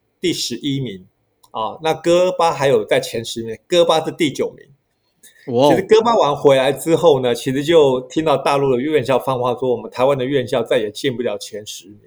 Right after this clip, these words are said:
Speaker 1: 等于说他们就一直在，
Speaker 2: 对。
Speaker 1: 在超越嘛。那不过这几年其实政大虽然面对，呃，大陆的院校，他们有非常多那种所谓的退役的
Speaker 2: 长跑的，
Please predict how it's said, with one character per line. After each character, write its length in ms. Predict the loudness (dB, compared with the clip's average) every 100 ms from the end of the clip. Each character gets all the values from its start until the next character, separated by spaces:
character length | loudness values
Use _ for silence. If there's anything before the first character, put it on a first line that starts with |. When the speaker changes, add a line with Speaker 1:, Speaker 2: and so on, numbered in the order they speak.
| _ _
Speaker 1:
等 160 | -4 -2
于 40 |
说 520 | 4 4 4 0 -6 -10
他 140 | -2 2
们 180 | 2 2
就 320 | 4 4 2
一 80 | -6
直 200 | -6 -4
在， 200 | 0 2
Speaker 2:
对。 240 | 2 -2 -4
Speaker 1:
在 180 | -2
超 480 | -2 -2 0 0 -2
越 160 | -6 -8
嘛。 200 | -12 -20 _ _ _ _
那 120 | -4
不 260 | -4 -4 0
过 160 | 2 2
这 220 | 2 0
几 180 | -2 -4
年 160 | -4
其 180 | -6 -8
实 300 | -4 -4 -4 _ _
政 240 | -4 -2
大 160 | -2 -2
虽 200 | -2 0
然 260 | -2 -4 _ _ -8
面 280 | -4 -4
对， 380 | 2 2 2 0 -8 -8
呃， 240 | -2 -2
大 220 | 0 0
陆 120 | 2 2
的 100 | 0
院 380 | 0 0 -2 -12
校， 280 | -4 0 0
他 140 | 0
们 100 | -2
有 140 | -2 -2
非 180 | -2
常 160 | -4 -4
多 200 | -2 -2
那 100 | -2
种 140 | -6 -8
所 140 | -8
谓 140 | -6 -6
的 100 | -8
退 320 | -8 -4 -2
役 220 | -4 -8
的 340 | -6 -8 -8 -10
Speaker 2:
长 260 | -8 -4 -2
跑 220 | -2 -2
的， 260 | -4 -6